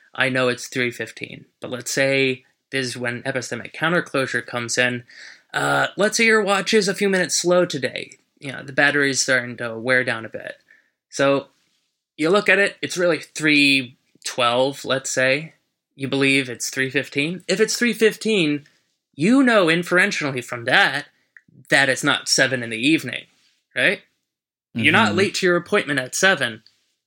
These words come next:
Speaker 1: So it seems like I'm believing something that's false. Namely, I believe that it's, uh, three fifteen, but I believe something that's true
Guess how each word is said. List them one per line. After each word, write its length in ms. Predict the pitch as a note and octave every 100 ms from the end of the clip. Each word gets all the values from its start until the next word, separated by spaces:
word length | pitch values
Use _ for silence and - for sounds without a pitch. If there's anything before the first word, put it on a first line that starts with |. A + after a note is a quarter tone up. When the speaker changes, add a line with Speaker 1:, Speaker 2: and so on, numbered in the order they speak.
| _
Speaker 1:
So 360 | - D3 D3+ D3+
it 160 | D#3
seems 240 | - C4 B3
like 180 | F#3+ F3
I'm 180 | D3+
believing 440 | C3+ C3 F3 A3 D3
something 280 | - C#3 B2
that's 240 | A#2 -
false. 580 | - F#3 D3 - - - -
Namely, 380 | C3 F#3 D3 A#2+
I 40 |
believe 460 | A#2+ B2 F3+ E3+ A#2+
that 140 | A#2+
it's, 340 | B2 B2 - -
uh, 380 | C#3 B2 A#2+ B2+
three 260 | - C#3+
fifteen, 760 | - - - F3+ E3 C3+ D3 E3+ _ - - - _ _ _
but 140 | - B2
I 60 |
believe 280 | B2 A#2 A#2+
something 260 | A#2 C3 B2
that's 260 | A2+ - -
true 800 | - - A3 A3+ C3+ B2 C3